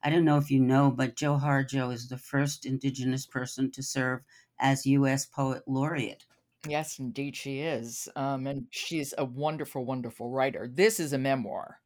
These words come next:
Speaker 1: This is a memoir, and it's nonlinear. The memoir begins when the old ones send Girl Warrior, meaning Joy Harjo, on a quest to discover about her people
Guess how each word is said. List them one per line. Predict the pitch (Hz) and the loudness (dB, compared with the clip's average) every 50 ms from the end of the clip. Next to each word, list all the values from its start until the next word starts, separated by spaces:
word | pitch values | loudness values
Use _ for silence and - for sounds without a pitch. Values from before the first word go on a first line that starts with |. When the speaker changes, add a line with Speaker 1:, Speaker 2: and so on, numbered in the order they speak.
| _ _ - | _ _ -4
Speaker 1:
This | 151 143 143 | -2 -2 -2
is | 285 - 214 | 0 0 0
a | 220 | 2
memoir, | 226 190 156 139 135 139 135 127 123 123 131 147 147 - - - | 4 6 8 8 10 10 8 8 6 4 4 2 2 -2 -2 0
and | 135 135 131 131 127 - | 2 2 4 2 2 2
it's | 143 139 139 - 139 | 0 -2 0 2 4
nonlinear. | 143 147 143 143 160 175 170 156 143 139 131 131 127 123 127 131 143 165 180 - - _ - - - _ - | 6 6 6 6 6 6 6 6 6 6 6 6 4 2 0 0 0 -2 -4 -6 -12 _ -20 -20 -14 _ 2
The | 139 139 | 6 6
memoir | 151 156 151 160 180 170 160 160 156 | 8 8 6 4 4 4 4 4 4
begins | 143 151 147 135 147 147 147 143 139 139 139 | 4 2 2 2 4 6 6 6 6 4 2
when | 147 151 139 135 135 | 2 6 8 8 8
the | 135 127 - - _ _ _ _ _ _ _ - | 6 4 2 -2 _ _ _ _ _ _ _ -2
old | 165 165 175 175 165 151 139 135 127 | 2 2 4 4 4 4 2 4 4
ones | 143 143 135 123 123 120 135 143 143 143 - - - _ _ _ _ | 6 6 6 4 4 4 2 2 2 0 -4 -6 -8 _ _ _ _
send | - - - - 156 143 139 135 135 117 | -6 -4 -2 2 6 6 6 6 6 4
Girl | 127 135 139 135 135 131 | 0 0 2 2 2 2
Warrior, | 120 147 147 147 139 131 127 120 113 110 120 135 143 139 - - | 0 2 2 4 2 2 2 0 -2 -2 -2 -4 -4 -6 -8 -8
meaning | 127 131 127 123 123 123 123 127 123 120 - _ _ _ _ _ - 139 | -6 -4 -2 -2 -2 -2 -2 -2 -4 -6 -10 _ _ _ _ _ -6 -4
Joy | 131 - 156 147 135 131 131 | -2 -2 0 0 0 0 2
Harjo, | 127 143 131 135 131 123 - 131 110 104 113 139 143 - _ _ _ _ _ _ _ _ _ _ - | 2 2 2 2 2 0 -2 -4 -2 -2 -2 -4 -6 -10 _ _ _ _ _ _ _ _ _ _ -2
on | - 147 143 139 135 135 135 131 117 - - | 0 4 4 6 6 6 6 6 4 2 -2
a | 139 143 139 131 131 131 - _ _ _ _ - | 0 2 4 4 2 0 -4 _ _ _ _ -16
quest | - - 220 190 160 123 135 135 - - - - | -6 0 4 6 6 6 6 4 2 -2 -2 -4
to | - 135 | -4 -4
discover | - 135 139 - - - 160 151 143 131 135 139 131 117 - - _ _ _ - | -2 -2 -2 -2 -2 0 2 2 2 2 2 2 2 2 0 -2 _ _ _ -4
about | 139 143 143 143 131 131 135 - | -4 0 2 2 2 2 0 -2
her | 143 123 - - | -4 -6 -6 -6
people | - - 151 147 147 - 147 143 143 143 135 | -4 -2 -2 -2 -2 -2 0 0 2 2 0